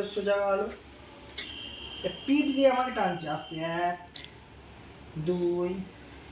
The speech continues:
তিন, চার, পাঁচ, ছয়, রেস্ট। পাটায়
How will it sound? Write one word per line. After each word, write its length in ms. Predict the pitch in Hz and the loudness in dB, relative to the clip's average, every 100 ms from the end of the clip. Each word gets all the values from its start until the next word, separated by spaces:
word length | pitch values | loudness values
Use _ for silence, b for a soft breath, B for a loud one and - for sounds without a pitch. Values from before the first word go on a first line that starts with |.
| - - - - - - | -18 -18 -18 -18 -16 -4
তিন, 540 | 180 175 175 175 175 180 190 - - - - - - - - - - - | 2 4 4 4 4 2 -2 -6 -16 -18 -18 -16 -16 -16 -16 -16 -10 2
চার, 580 | 175 170 - 131 - 139 - - - - - - - - - 359 359 - - | 6 8 8 8 6 4 -2 -10 -18 -20 -20 -18 -16 -14 -12 -12 -10 -8 -2
পাঁচ, 640 | 180 180 180 175 175 175 - - - - - - - - - - - - - | 2 4 2 0 -2 -4 -8 -12 -16 -16 -16 -16 -12 -6 -4 -4 -8 -12 -4
ছয়, 500 | - 185 180 175 175 180 - - - - 156 | 4 6 6 4 2 0 -6 -18 -20 -10 0
রেস্ট। 340 | 160 120 - - - - - - - - - - - - - - - - - - - - - - - - - - - - - - - - - - - - | 0 0 -4 -12 -16 -16 -16 -16 -16 -16 -16 -16 -16 -16 -16 -16 -16 -16 -16 -16 -16 -14 -14 -14 -14 -14 -14 -14 -14 -12 -12 -12 -12 -14 -14 -14 0 6
পাটায় 380 | 208 208 240 | 6 6 2